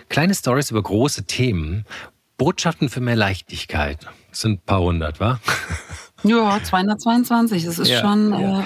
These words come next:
Speaker 2: was zusammengekommen.
Speaker 1: Das heißt, du hast im Grunde dein Erfolgsprinzip jetzt noch mal ausgedehnt, noch ein bisschen erweitert. Ähm, Messages, Geschichten, die sich direkt sozusagen an das echte Leben an-, anklammern, anheften.
Speaker 2: Ja.
Speaker 1: Und ja,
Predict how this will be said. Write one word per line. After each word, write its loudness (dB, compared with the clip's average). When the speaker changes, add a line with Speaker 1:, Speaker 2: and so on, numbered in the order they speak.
Speaker 2:
was 0
zusammengekommen. 0
Speaker 1:
Das 0
heißt, -2
du 2
hast -2
im 2
Grunde 0
dein 0
Erfolgsprinzip -4
jetzt -2
noch -2
mal -2
ausgedehnt, -2
noch 0
ein 0
bisschen -4
erweitert. -2
Ähm, 0
Messages, -2
Geschichten, -2
die 0
sich -6
direkt -2
sozusagen -4
an 0
das -2
echte -4
Leben 0
an-, -2
anklammern, -2
anheften. -4
Speaker 2:
Ja. 4
Speaker 1:
Und -4
ja, 0